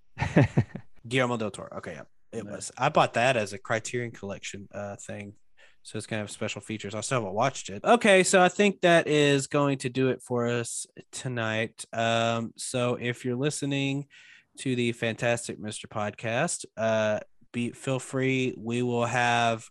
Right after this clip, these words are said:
Speaker 2: several, uh, social media outlets to, uh, reach us, reach out to us at. We're gonna have, what did we talk about, Jake? Um,
Speaker 3: We're gonna be on
Speaker 2: Fa-
Speaker 3: TikTok,
Speaker 2: Ugh.
Speaker 3: Instagram, Facebook, Twitter, YouTube.
Speaker 2: YouTube.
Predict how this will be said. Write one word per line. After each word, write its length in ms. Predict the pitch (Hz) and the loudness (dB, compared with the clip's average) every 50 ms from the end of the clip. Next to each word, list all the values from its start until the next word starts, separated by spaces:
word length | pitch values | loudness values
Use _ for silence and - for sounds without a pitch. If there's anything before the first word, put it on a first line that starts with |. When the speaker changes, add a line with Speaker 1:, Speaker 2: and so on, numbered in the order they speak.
| _ _ - | _ _ -10
Speaker 2:
several, 760 | - - - - 151 156 147 135 131 123 120 117 117 - - _ - | -8 -6 0 4 4 4 4 4 2 2 4 2 0 -2 -4 _ -12
uh, 280 | - 101 107 104 104 101 | -6 -4 -2 -2 -2 -2
social 340 | - - 131 120 - - 120 | -2 -2 -2 -2 -2 -2 -2
media 320 | 120 117 117 117 110 101 | 0 0 0 0 0 0
outlets 540 | 107 107 92 95 104 101 95 - - - - - | 0 -2 -2 -4 -6 -10 -10 -10 -10 -10 -10 -8
to, 380 | - - 113 107 107 104 101 - - - - - - - - _ _ _ _ - | -6 -4 -4 -2 -2 -4 -6 -10 -14 -20 -20 -20 -20 -20 -20 _ _ _ _ -4
uh, 420 | 110 107 107 101 101 98 98 - - _ _ _ _ - | -2 0 0 0 0 -2 -4 -6 -8 _ _ _ _ -4
reach 280 | 113 123 127 120 - - | 0 0 0 0 0 -2
us, 240 | 110 110 110 - | -4 -4 -4 -4
reach 220 | 117 123 127 - 139 | -2 -2 0 0 0
out 180 | 120 110 - - | 0 0 -2 -4
to 140 | - 113 110 | -4 -4 -4
us 160 | 107 - - - | -4 -6 -8 -8
at. 320 | - 107 104 104 107 - | -6 -2 -2 -2 -2 -2
We're 140 | 110 117 117 | -2 -2 -2
gonna 200 | 110 123 117 117 | -2 -2 -2 -2
have, 240 | 110 113 117 113 110 | -2 -2 -2 -2 0
what 120 | 120 131 | 0 -2
did 140 | 127 127 117 | 0 -2 -2
we 120 | 113 107 98 | -2 -4 -4
talk 240 | - 120 104 95 | -2 -2 -4 -2
about, 160 | 104 101 90 101 | -2 -6 -6 -6
Jake? 300 | - 101 101 101 - - - | -6 -6 -6 -8 -8 -6 -4
Um, 360 | 104 107 104 101 98 98 95 - _ - - - - - - - - _ _ - | -2 0 0 0 -2 -4 -8 -16 _ -20 -20 -20 -20 -20 -20 -20 -20 _ _ -4
Speaker 3:
We're 60 | 131 | -2
gonna 120 | 151 151 139 | 0 2 4
be 140 | 151 156 151 | 6 6 6
on 360 | 147 139 135 127 127 127 - | 6 6 6 4 4 0 -2
Speaker 2:
Fa- 140 | - 190 185 190 | 0 0 2 2
Speaker 3:
TikTok, 400 | 147 147 143 - - 123 110 - _ _ _ _ - - - - - | 2 2 2 2 0 0 -2 -2 _ _ _ _ -20 -20 -18 -8 -2
Speaker 2:
Ugh. 60 | 107 | 0
Speaker 3:
Instagram, 1000 | 117 113 107 101 - - 139 - - - 127 123 117 113 107 107 101 101 95 92 - _ _ | 2 2 2 0 -4 -8 -10 -14 -12 -8 -6 -4 -2 -2 -2 -4 -4 -6 -8 -12 -16 _ _
Facebook, 640 | - 160 156 151 147 - - - - 117 - - - - - - - - - - - | 0 2 2 2 0 -2 -6 -6 -6 -6 -6 -6 -8 -12 -12 -10 -10 -10 -10 -12 -12
Twitter, 720 | - - - 160 156 160 - - 120 107 92 80 80 - _ - 120 | -10 -4 0 0 0 0 0 -2 0 0 0 -2 -6 -10 _ -6 0
YouTube. 360 | 135 151 147 139 123 - - - - _ _ _ - _ _ _ _ - | 0 0 0 0 -4 -6 -8 -12 -18 _ _ _ -20 _ _ _ _ -4
Speaker 2:
YouTube. 840 | 120 127 131 127 - - - 107 98 98 98 98 98 101 110 113 | 0 0 0 0 0 -2 -2 -2 0 -2 -2 -4 -6 -10 -14 -18